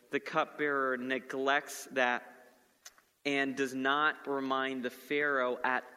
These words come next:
all of what the dream was. So a few years gets, goes by, and eventually Pharaoh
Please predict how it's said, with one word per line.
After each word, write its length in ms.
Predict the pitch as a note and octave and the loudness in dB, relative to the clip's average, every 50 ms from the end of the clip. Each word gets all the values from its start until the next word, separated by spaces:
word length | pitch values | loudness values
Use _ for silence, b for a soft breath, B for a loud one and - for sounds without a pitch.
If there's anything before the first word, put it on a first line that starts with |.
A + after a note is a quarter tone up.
| - - - | -10 -4 0
all 680 | D#3 F3 F#3+ G3 F3+ D#3+ C#3+ B2+ A#2 A#2 A#2+ B2+ - B B B B B B B B | 2 4 6 6 4 4 2 2 0 -2 -2 -6 -8 B B B B B B B B
of 240 | C3+ C3+ A#2 - B2+ | 2 2 0 -2 -8
what 420 | B2+ B2+ B2+ C3 B2+ A#2 - - C3 | -2 0 2 2 2 2 -2 -4 -4
the 80 | C3 | -4
dream 540 | B2+ B2+ B2+ C3 C3 C3+ C#3 D3+ D3+ C#3+ B2+ | -4 -2 -2 -4 -2 -2 -2 -4 -4 -4 -4
was. 720 | A2+ A2+ G#2+ - - - - - - - - - - - _ _ _ _ _ _ _ _ B B B B B | -6 -8 -8 -10 -14 -18 -18 -18 -18 -16 -16 -16 -18 -20 _ _ _ _ _ _ _ _ B B B B B
So 180 | B - F#3+ F#3 | B 4 4 4
a 60 | F3 | 4
few 300 | F#3 - G3+ G#3 A#3+ C4+ | 2 -2 -2 -2 -2 0
years 580 | B3 G#3+ F#3+ F3+ F3+ F3+ F3+ F#3 F3+ - - - E3 | 0 0 2 4 4 4 2 0 -2 -6 -8 -10 -6
gets, 420 | C#3 D3 C#3+ D3 D#3 D3+ - - - - D3+ | 0 2 2 2 2 0 -6 -12 -10 -6 -2
goes 340 | D#3+ D3 D3+ D#3+ D#3 D3+ - | 0 2 2 0 -2 -4 -6
by, 540 | - C3+ A#2+ A2 A2 A2 A2+ A#2 B2 C3+ C#3 - - B B B B B B B - | -2 0 2 2 2 0 -2 -2 -4 -6 -10 -14 -20 B B B B B B B -2
and 480 | C#3+ C#3 C#3 C#3+ C#3+ C#3 C#3 C#3 C3+ - - | 0 0 2 4 2 2 2 0 -2 0 0
eventually 800 | C#3 C3 B2+ D3+ D#3+ F#3 G#3+ G#3 - - D3+ C3 C3 B2+ B2+ | 0 0 2 2 2 2 2 -2 -4 -4 -4 -2 -2 -4 -4
Pharaoh 960 | B2 - - - - - E3 F3+ G#3+ A3+ G#3+ E3+ D3 C3+ A#2 A#2+ B2 B2 B2 | -6 -8 -14 -8 -2 0 2 4 4 4 2 2 2 2 2 0 0 -2 -4